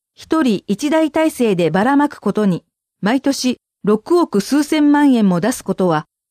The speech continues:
学力向上にもつながらず、教育をタブレット頼りに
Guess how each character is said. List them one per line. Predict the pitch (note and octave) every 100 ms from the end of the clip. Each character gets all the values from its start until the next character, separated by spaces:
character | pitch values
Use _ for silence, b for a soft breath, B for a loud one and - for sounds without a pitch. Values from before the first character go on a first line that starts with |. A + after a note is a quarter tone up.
| _
学 | F3+ - D#4
力 | D4 B3 F#3
向 | A#3+ C#4+
上 | C4 C#4+
に | C#4
も | A#3+ F#2
つ | -
な | G#3+ A3
が | G#3+
ら | G3+
ず、 | D#3+ - _ _ _ -
教 | B3 C4+
育 | C4 - B3+
を | B3
タ | A3+
ブ | A3
レ | D4+
ッ | D#4+
ト | D#4 D4+
頼 | D#4 C#4
り | G#3+
に | F3+